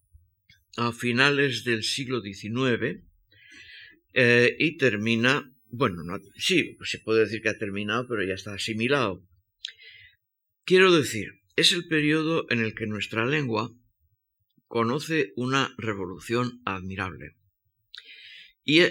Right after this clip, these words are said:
a esa revolución parece que los músicos fueron insensibles. Quiero decir, es la revolución que, bueno, para nosotros es evidente que viene de Francia, que la trae a España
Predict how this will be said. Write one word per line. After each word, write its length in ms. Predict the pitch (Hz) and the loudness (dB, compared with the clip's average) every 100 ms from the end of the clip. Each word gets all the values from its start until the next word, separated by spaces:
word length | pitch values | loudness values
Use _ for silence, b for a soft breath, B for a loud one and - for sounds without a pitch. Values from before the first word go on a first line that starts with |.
| - | 6
a 120 | 160 | 6
esa 280 | 175 185 151 | 4 2 0
revolución 760 | 147 127 117 104 160 185 - _ _ | 0 0 0 -2 -2 -2 -6 _ _
parece 280 | 117 131 147 | 0 0 -2
que 100 | 135 | -4
los 160 | 104 | -4
músicos 460 | 101 127 135 147 135 | -4 -6 -6 -6 -8
fueron 420 | - 139 131 135 | -6 -4 -4 -4
insensibles. 840 | 120 101 95 - - 73 60 - - _ _ _ | -6 -6 -4 -4 -4 -10 -14 -12 -12 _ _ _
Quiero 260 | - 117 104 | -8 -6 -6
decir, 360 | 90 - - _ B B B B B - | -10 -14 -20 _ B B B B B 4
es 380 | 127 156 - - | 6 6 2 -4
la 140 | 104 | -4
revolución 720 | 95 87 87 - 127 139 - - | -4 -6 -10 -2 0 0 -4 -6
que, 160 | 113 | -4
bueno, 480 | 90 107 101 82 - - | -4 -4 -6 -8 -16 -14
para 160 | 80 85 | -12 -12
nosotros 540 | 78 101 104 113 104 | -10 -8 -6 -4 -6
es 140 | 101 98 | -6 -10
evidente 540 | 92 87 98 113 117 | -12 -12 -10 -8 -8
que 100 | 104 | -10
viene 280 | 85 87 82 | -10 -10 -10
de 140 | 87 | -12
Francia, 540 | 87 127 127 131 - _ - _ _ _ _ B B B - | -6 -6 -6 -8 -12 _ -20 _ _ _ _ B B B -8
que 120 | 107 | 0
la 180 | 98 95 | 0 2
trae 300 | 104 101 101 | 4 4 2
a 60 | |
España 640 | 98 - 104 110 113 127 | -2 -2 0 2 2 0